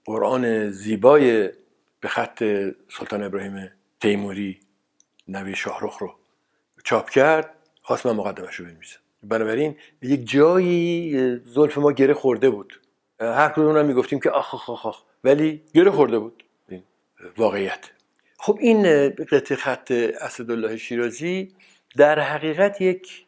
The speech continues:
اصلاً شاخه و شعبه‌ای رو در زندگی فرهنگی من باز کرد که دیگه خودش یک درخت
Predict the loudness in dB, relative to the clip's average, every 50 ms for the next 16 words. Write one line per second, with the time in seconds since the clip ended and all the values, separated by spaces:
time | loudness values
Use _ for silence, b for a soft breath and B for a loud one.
0 | _ _ _ _ -16 -14 -10 -10 -10 -8 -8 -10 -10 -12 -16 _ -20 -20 -20 -20
1 | -20 -20 -20 -18 -16 -14 -14 -10 -4 -2 -2 -2 -2 -4 -6 -6 -6 -6 -6 -4
2 | -2 -2 0 2 2 2 2 2 2 0 2 4 4 4 4 2 -2 -6 -6 -6
3 | -8 -10 -6 -4 -4 -4 -4 -6 -10 _ _ _ _ _ _ _ _ _ _ -12
4 | -8 -8 -8 -6 -8 -8 -8 -8 -8 -8 -6 -6 -6 -4 -2 -4 -4 -4 -6 -12
5 | -10 -10 -10 -10 -12 _ _ _ b b b b b b b b _ -8 -6 -6
6 | -6 -6 -8 -10 -8 -4 -4 -2 -2 -2 -4 -4 -6 -4 -4 -4 -2 -2 -4 -4
7 | -4 -4 -4 -4 -4 -6 -6